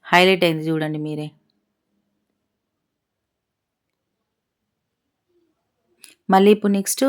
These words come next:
ఆ మొత్తం రౌండ్ ఉంది కదా దాని చుట్టూ, ఆ, ఇంకో పెద్ద ఫ్లవర్ వస్తదన్నమాట. ఆ, అయితే మనం ఫస్ట్ నాలుగు సైడ్లు ఇట్లా లైన్ వేసుకుంటూ వెళ్ళకుండా నాలుగు సైడ్లు మ-,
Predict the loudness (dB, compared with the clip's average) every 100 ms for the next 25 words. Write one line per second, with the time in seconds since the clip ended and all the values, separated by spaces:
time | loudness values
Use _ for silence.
0 | 2 2 2 -2 -4 0 0 0 0 0
1 | -2 -2 -2 -2 -2 -2 0 -2 0 -4
2 | -2 -4 -4 -8 _ -20 _ -6 -2 -2
3 | -2 -4 -2 0 0 0 0 2 2 0
4 | -4 -6 -6 -6 -8 -6 -6 -6 _ _
5 | _ _ _ -8 -6 -6 -6 -8 -10 -12
6 | -12 -12 -8 -6 -4 -4 -4 -8 -12 -18
7 | _ _ -4 -4 -2 0 2 2 0 -2
8 | -2 -2 -6 -10 -12 -12 -10 -2 2 2
9 | 2 2 0 -2 -6 -4 -2 -2 -4 -4
10 | -4 -6 _ _ -20 _ -2 2 4 2
11 | -2 -4 -4 -8 -8 -10